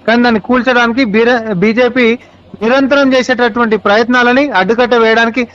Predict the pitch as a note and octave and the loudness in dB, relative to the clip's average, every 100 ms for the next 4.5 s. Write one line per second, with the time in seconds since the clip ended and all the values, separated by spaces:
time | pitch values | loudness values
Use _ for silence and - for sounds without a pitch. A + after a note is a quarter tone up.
0 | - - G#3+ A3+ B3 A3+ G#3+ A3 A#3 A3+ | -20 -8 -2 0 2 0 0 0 0 -2
1 | - A3 A3 G#3 A3 A3+ A#3 G#3+ G#3 A3+ | -2 -2 0 0 2 2 2 2 2 2
2 | A3 G#3+ G#3+ G#3+ G#3 G3+ G#3 G3 G3 G3+ | 0 0 0 0 2 0 0 0 0 0
3 | G#3 G#3 F#3+ E3+ _ - - F3+ A#3+ C4 | 0 0 0 -6 _ -20 -6 0 2 0
4 | A#3+ A#3 B3 C4+ | -2 -4 0 0